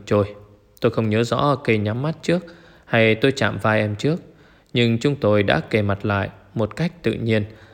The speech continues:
và lẽ tất yếu là môi áp môi. Tôi bình tĩnh đến mức bản thân còn ngạc nhiên,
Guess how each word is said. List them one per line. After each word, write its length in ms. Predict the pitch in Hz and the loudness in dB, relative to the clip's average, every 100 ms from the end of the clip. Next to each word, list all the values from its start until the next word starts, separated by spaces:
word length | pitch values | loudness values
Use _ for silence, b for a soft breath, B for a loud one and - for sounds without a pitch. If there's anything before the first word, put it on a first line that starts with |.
| B - | B 0
và 140 | 113 | 2
lẽ 160 | 113 135 | 4 2
tất 200 | 160 - | 0 0
yếu 400 | 117 113 165 196 - - | 0 0 0 -6 -10 -2
là 240 | 110 107 | 2 2
môi 260 | 107 107 110 | 2 2 2
áp 240 | 156 170 | 0 -2
môi. 200 | 113 101 101 B B B B B | 0 0 -2 B B B B B
Tôi 120 | 127 | 2
bình 160 | 113 101 | 2 0
tĩnh 200 | 131 135 | 0 0
đến 200 | 117 147 | -2 -2
mức 180 | 180 - | -2 0
bản 160 | 104 98 | -2 0
thân 260 | 110 110 | 0 0
còn 180 | 104 104 | -2 0
ngạc 240 | 101 98 | -2 -2
nhiên, 200 | 107 104 | 0 -2